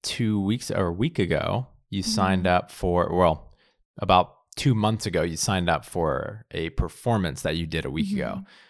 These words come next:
Speaker 1: Why did you do that, and what was that experience like?
Speaker 2: I signed up for the performance because it show-, I was at, I was at the hairdresser, and this, I was talking to her about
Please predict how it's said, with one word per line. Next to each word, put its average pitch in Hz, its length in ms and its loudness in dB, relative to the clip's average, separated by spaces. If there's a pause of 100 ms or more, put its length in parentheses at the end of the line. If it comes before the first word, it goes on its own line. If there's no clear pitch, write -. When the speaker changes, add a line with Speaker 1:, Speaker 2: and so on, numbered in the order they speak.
(220)
Speaker 1:
Why 98 300 8
did 101 180 -2
you 98 80 0
do 92 200 0
that, 87 280 4
and 82 160 -2
what 85 180 0
was - 500 -6 (120)
that 87 180 -2
experience 82 540 -8
like? - 160 -10 (340)
Speaker 2:
I - 40 -20
signed 262 260 0
up 330 80 -2
for 403 100 -2
the 381 80 0
performance 196 540 -2
because 175 680 -2 (540)
it 196 160 -2
show-, - 340 -2
I 190 100 2
was 190 140 0
at, 185 240 0
I 185 100 4
was 175 140 -4
at 185 80 -10
the 175 60 -8
hairdresser, 160 720 0
and 180 120 -2
this, 170 300 -6
I 180 40 0
was 170 180 -2
talking 175 320 -2
to 170 100 -8
her 160 160 -2
about 160 300 -2